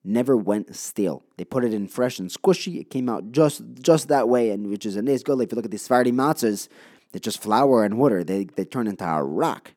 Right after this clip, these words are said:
But the lechem aponim were fresh, like the, like the moment they came out of the oven.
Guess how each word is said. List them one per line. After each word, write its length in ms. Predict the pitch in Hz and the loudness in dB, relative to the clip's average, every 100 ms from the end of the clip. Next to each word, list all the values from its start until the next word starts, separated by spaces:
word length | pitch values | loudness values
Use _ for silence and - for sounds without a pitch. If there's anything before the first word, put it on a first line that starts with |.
| _ | _
But 120 | - | -20
the 60 | 82 - | -18 -16
lechem 280 | 92 104 104 | -16 -14 -14
aponim 300 | 95 98 92 | -12 -12 -10
were 120 | 82 | -12
fresh, 760 | 80 - - - 107 143 147 - _ _ _ | -14 -20 -20 -12 -6 -6 -6 -14 _ _ _
like 140 | 90 - | -18 -12
the, 160 | 87 78 - | -14 -14 -14
like 200 | 92 - | -14 -10
the 60 | |
moment 260 | 95 107 110 | -6 -4 -4
they 60 | 90 | -6
came 180 | 107 | -8
out 120 | 92 87 | -6 -6
of 60 | |
the 60 | 76 | -6
oven. 240 | 76 71 | -10 -12